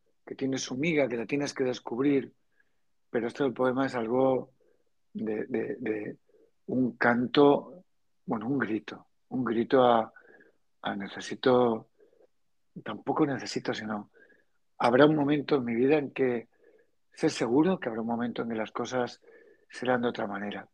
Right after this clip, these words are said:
Y las intuiciones que tuve, entonces yo creo que no las entendía.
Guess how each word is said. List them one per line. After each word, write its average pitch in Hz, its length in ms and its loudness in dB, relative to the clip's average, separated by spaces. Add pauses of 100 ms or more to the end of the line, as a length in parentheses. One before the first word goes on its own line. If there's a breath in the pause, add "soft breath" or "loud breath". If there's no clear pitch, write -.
(160)
Y 151 120 6
las 135 200 6
intuiciones 135 540 2
que 160 120 -2
tuve, 170 400 4 (800)
entonces 147 340 0
yo 151 100 2
creo 156 140 6
que 160 80 6
no 147 80 0
las 135 200 -2
entendía. 107 540 -6